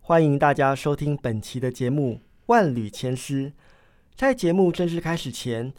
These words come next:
提醒还没有订阅本频道的朋友，记得按下订阅键，并给予五星评价。您的支持与回馈，就是我们持续制作新内容的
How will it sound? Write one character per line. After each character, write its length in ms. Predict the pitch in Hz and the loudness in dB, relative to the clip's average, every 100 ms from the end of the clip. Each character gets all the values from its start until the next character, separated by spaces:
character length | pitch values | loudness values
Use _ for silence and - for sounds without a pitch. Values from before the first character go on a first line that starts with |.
| _ _ - | _ _ -14
提 200 | - 170 | -6 -4
醒 300 | - 135 98 | -2 -4 -4
还 260 | - 117 | -8 -4
没 140 | 127 170 | 0 2
有 160 | 190 | 2
订 200 | 131 151 | 0 0
阅 140 | 147 127 | 2 2
本 200 | 123 101 | 0 -4
频 160 | 104 | -4
道 120 | 139 131 | -2 -4
的 100 | 110 | -4
朋 240 | 104 110 | -6 -4
友， 260 | 127 110 - - _ - | -2 -4 -8 -20 _ -8
记 180 | 151 | -4
得 160 | 127 117 | -2 -2
按 200 | 131 127 | -2 -2
下 200 | 131 120 | 0 -2
订 200 | - 131 | -2 0
阅 140 | 127 | 0
键， 320 | 117 165 151 - _ _ | -2 -2 -2 -4 _ _
并 200 | 139 123 | -4 -2
给 160 | 117 113 | -2 -2
予 140 | 117 117 | -4 -6
五 160 | 117 104 | -10 -12
星 260 | - 147 | -6 -4
评 220 | 151 117 120 | -4 -4 0
价。 300 | 147 113 - _ _ _ _ | 0 0 -6 _ _ _ _
您 140 | - 180 | -2 2
的 140 | 220 | 2
支 180 | 202 220 | 2 -4
持 180 | 214 180 | -6 -4
与 100 | 120 | -4
回 200 | 117 117 | -6 -8
馈， 300 | - 156 113 - _ _ - | -4 -4 -4 -12 _ _ -4
就 160 | 175 | -2
是 160 | 156 175 | 0 0
我 120 | 127 | 2
们 140 | 113 | 0
持 220 | 113 - 127 | -6 -8 -8
续 180 | 180 | -6
制 220 | 147 151 139 | -6 -6 -4
作 260 | 156 131 | 0 0
新 240 | 113 151 151 | -2 -2 0
内 140 | 139 | 2
容 200 | 107 101 | 0 -4
的 240 | 117 101 | -6 -8